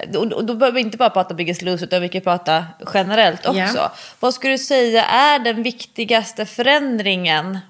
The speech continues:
Speaker 1: för att nå viktminskning eller för att nå en livsstil som kanske leder till en mer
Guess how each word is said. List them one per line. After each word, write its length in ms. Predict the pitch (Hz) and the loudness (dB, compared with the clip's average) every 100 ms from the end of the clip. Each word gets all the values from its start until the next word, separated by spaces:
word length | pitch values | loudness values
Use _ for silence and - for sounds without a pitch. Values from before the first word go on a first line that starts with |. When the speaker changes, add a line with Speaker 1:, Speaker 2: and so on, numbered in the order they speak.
| - | -14
Speaker 1:
för 480 | - 202 190 185 | 0 4 6 4
att 440 | 175 190 185 - - - - _ | 4 0 -2 -6 -20 -20 -20 _
nå 420 | 208 240 277 294 294 - | -2 2 2 2 -2 -12
viktminskning 1120 | 214 262 262 - 190 185 185 180 180 180 180 - | -4 -4 -4 -6 -2 0 -2 -6 -4 -2 -2 0
eller 320 | 196 220 220 | 0 2 0
för 140 | 220 | 0
att 120 | 196 202 | -2 0
nå 340 | 190 180 175 - | -2 0 0 0
en 180 | 185 | -4
livsstil 840 | 185 208 196 - - 285 165 202 185 | -2 -6 -6 -10 -4 0 0 -2 -6
som 260 | - 180 | -4 -4
kanske 360 | 180 180 175 190 | 0 -2 -2 -6
leder 340 | 214 233 208 | 0 0 0
till 200 | 196 185 | -4 -6
en 140 | 185 175 | -4 0
mer 300 | 165 156 | 0 0